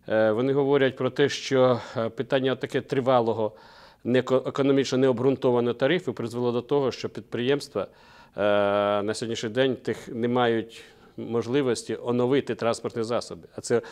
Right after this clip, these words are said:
основна вимога мешканців міста Ніжина, щоб транспортні засоби були сучасні, безпечні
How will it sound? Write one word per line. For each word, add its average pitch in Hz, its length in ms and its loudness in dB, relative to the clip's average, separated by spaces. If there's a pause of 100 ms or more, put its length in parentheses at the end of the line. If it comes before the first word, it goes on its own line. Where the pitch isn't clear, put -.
(180)
основна 120 360 2
вимога 117 360 0
мешканців 104 540 -4
міста 101 240 -4
Ніжина, 95 320 -6
щоб - 160 -12
транспортні 104 460 -6
засоби 104 380 -6
були 98 220 -4
сучасні, - 600 -8 (260)
безпечні 110 720 -4